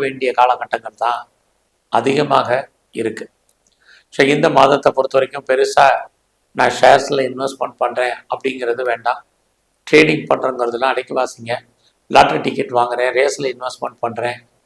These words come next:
எனி ஸ்பெகுலேஷன், யூக வணிகங்கள் அத்தனையுமே நமக்கு சாதகமா இருக்கிற மாதிரி ஒரு தோற்றம் சாதகமா இல்ல. அதனால இது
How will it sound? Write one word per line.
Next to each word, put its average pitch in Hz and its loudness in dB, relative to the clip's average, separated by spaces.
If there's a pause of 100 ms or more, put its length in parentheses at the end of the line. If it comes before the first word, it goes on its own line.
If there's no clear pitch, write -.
(260)
எனி 175 4 (100)
ஸ்பெகுலேஷன், 147 -2 (600)
யூக 180 6
வணிகங்கள் 147 0 (100)
அத்தனையுமே 143 0 (680)
நமக்கு 143 2 (320)
சாதகமா 160 4 (180)
இருக்கிற 151 -2
மாதிரி 143 -2 (140)
ஒரு 131 -12 (120)
தோற்றம் 135 -4 (600)
சாதகமா 131 4 (480)
இல்ல. 120 -4 (680)
அதனால 156 4
இது 139 -2